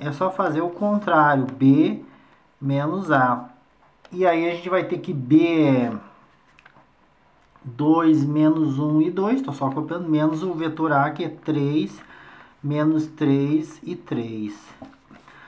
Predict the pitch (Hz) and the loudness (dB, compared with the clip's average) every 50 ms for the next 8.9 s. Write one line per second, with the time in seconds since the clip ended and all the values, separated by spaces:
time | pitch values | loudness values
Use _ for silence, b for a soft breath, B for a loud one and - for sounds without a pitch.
0 | B B B - - 139 143 156 139 135 156 156 156 156 156 147 147 156 151 151 | B B B -4 0 2 2 2 2 2 4 4 4 4 2 0 0 0 0 0
1 | - 156 151 151 151 151 143 139 147 147 151 180 240 - - - - - _ _ | 0 0 2 2 2 2 0 -2 -2 0 0 0 0 -2 -6 -10 -16 -20 _ _
2 | _ _ _ _ _ _ _ _ _ _ _ _ _ _ _ _ _ _ b b | _ _ _ _ _ _ _ _ _ _ _ _ _ _ _ _ _ _ b b
3 | b b b b b b b b b b b b b b b _ _ _ _ - | b b b b b b b b b b b b b b b _ _ _ _ -10
4 | - 147 143 - - B B B B B - 135 131 131 170 175 180 180 175 160 | -6 -6 -6 -6 -8 B B B B B -10 -6 -2 0 2 4 4 4 4 4
5 | 143 - - - - - - - _ - - 151 156 160 170 180 180 180 175 170 | 4 2 2 -2 -6 -10 -16 -20 _ -8 -2 0 0 2 2 2 2 2 2 2
6 | 165 156 156 190 202 202 - 185 175 180 185 208 247 277 269 - - - - - | 2 0 0 0 -2 -2 -2 0 4 4 4 4 4 2 2 0 -4 -10 -16 -20
7 | - _ _ _ _ _ _ _ _ _ _ _ _ _ _ _ _ _ _ _ | -20 _ _ _ _ _ _ _ _ _ _ _ _ _ _ _ _ _ _ _
8 | _ _ - 156 160 165 170 175 180 175 156 139 120 110 110 110 107 | _ _ -6 -4 -2 -2 -2 -2 -4 -4 -4 -4 -4 -4 -6 -8 -8